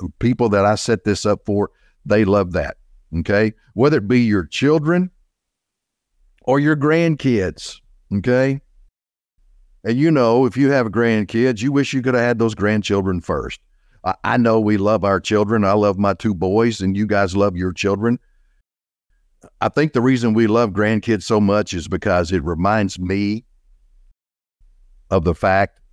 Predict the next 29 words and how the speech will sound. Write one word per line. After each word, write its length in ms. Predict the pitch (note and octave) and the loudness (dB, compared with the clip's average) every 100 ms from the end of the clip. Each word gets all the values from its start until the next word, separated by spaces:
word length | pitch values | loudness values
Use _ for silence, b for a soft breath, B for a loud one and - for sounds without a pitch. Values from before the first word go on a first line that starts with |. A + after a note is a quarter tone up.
| - _ | -20 _
of 180 | F#2+ F2+ | -4 -2
when 220 | F2+ F2 | 0 0
I 140 | F2 F2+ | 2 2
had 200 | F#2 D#2+ | 2 0
my 160 | E2 | 0
two 200 | D#2+ F#2+ | 0 -2
boys, 500 | C#2+ C#2+ C2 C2+ - - - | -2 -4 -6 -8 -12 -18 -12
okay? 480 | D2 - E2+ E2+ D#2+ - _ _ _ _ _ _ _ _ _ _ _ _ | -10 -2 0 2 0 -6 _ _ _ _ _ _ _ _ _ _ _ _
I 140 | F2+ E2+ | -2 2
loved 360 | F2+ F2+ D#2 | 4 2 2
being 180 | F2 F2 | 2 2
a 60 | D#2 | 2
dad. 380 | E2 F2+ F2+ | 2 2 2
I 60 | E2+ | 2
loved 280 | D#2+ F2+ E2 | 2 0 0
my 140 | E2 | -2
two 180 | - F2+ | -2 -2
boys. 440 | D#2 E2+ F2+ E2+ | -2 -2 0 0
I 100 | E2+ | 0
loved 260 | E2+ F2 E2+ | 0 2 0
my 140 | F2+ | 0
two 180 | F2+ G#2 | 0 0
grandbabies, 800 | F#2 F2+ E2 D2 C#2+ C#2 C2+ - - C#2+ | 2 2 0 -2 -2 -4 -8 -12 -12 -10
okay? 420 | C#2+ F2+ F2+ F2+ - | -4 0 0 0 -4
My 120 | D2+ | -6
grandson 520 | D2 F2 F2 - F#2 F#2 | -2 0 0 0 0 2
and 60 | |
my 120 | F2 | 0
granddaughter. 640 | E2+ F2 F2 D#2+ D2+ B1 | 0 0 0 0 0 -2